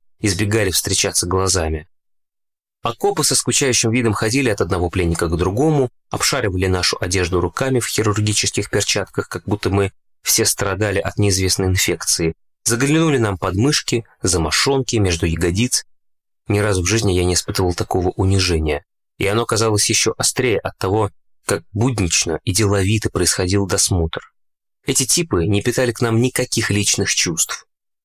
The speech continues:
С таким же видом работники санэпиднадзора проверяют мясо перед отправкой на рынок. Удивительное дело, когда стоишь в плену у полиции, голый,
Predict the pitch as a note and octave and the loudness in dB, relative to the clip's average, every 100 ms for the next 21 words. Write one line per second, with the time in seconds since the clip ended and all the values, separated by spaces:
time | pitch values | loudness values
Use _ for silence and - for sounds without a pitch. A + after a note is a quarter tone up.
0 | _ - A2 A#2+ A2+ G#2+ B2 B2+ E2 F2 | _ -4 -2 0 0 2 0 0 0 0
1 | G2+ A#2 G#2 G#2 - G#2+ G2+ G2+ G2+ F#2 | 0 0 0 0 0 0 0 -2 -2 0
2 | A#2 C3 F#2+ F#2 F2+ G2+ A2 - G2+ G#2+ | 0 0 -2 -4 0 2 0 2 0 2
3 | F2 - - E2+ E2+ - G2+ - F#2 F2+ | 0 -2 -2 -2 -2 -4 -6 -4 -2 0
4 | E2+ D#2 - - _ _ _ _ _ - | 0 -2 -6 -12 _ _ _ _ _ -4
5 | G2+ D3+ E3+ D#3 D3+ D3+ C#3+ A2 E2 - | 0 0 0 2 2 2 0 0 0 0
6 | G2 G#2+ - A#2 A2+ - - G#2 A2+ A#2+ | 0 0 0 0 2 -2 -2 0 2 2
7 | - - G#2 D3+ D#3+ - D#2+ - A#2+ B2+ | -2 -2 0 0 0 0 -2 0 2 2
8 | F2 | 0